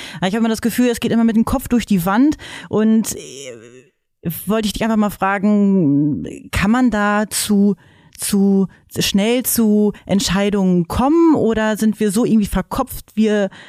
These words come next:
wir in, in Deutschland, dass die Diskurskultur, äh, Diskurskultur recht schwierig ist für uns? Und vielleicht noch mal den Aspekt mit, äh, einbringen, wie sich das vielleicht verhält dadurch, dass halt in den letzten Jahrzehnten halt auch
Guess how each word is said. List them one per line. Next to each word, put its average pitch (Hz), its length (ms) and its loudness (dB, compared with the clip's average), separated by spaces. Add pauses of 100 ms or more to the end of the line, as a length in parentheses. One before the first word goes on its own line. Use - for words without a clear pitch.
(140)
wir 202 200 0
in, 196 200 2
in 196 160 2
Deutschland, 196 520 0
dass 190 100 -4
die 196 80 -2
Diskurskultur, 208 600 -2
äh, - 140 0
Diskurskultur - 1200 -4
recht - 240 -4
schwierig 226 640 -2
ist 247 160 -2
für 269 100 0
uns? 269 260 2 (280)
Und 247 300 0 (200)
vielleicht 196 320 -2
noch 202 140 0
mal 196 160 2
den 190 120 0
Aspekt 196 380 -4
mit, 196 180 0
äh, 175 240 0
einbringen, 185 600 0 (600)
wie 185 560 2
sich 170 240 -4
das 175 180 -4
vielleicht 175 340 -4
verhält 175 440 0
dadurch, 190 320 -2
dass 175 220 -4
halt 170 160 -2
in 175 80 0
den 170 100 2
letzten 185 300 -2
Jahrzehnten 190 600 0
halt 175 180 -2
auch 165 80 -6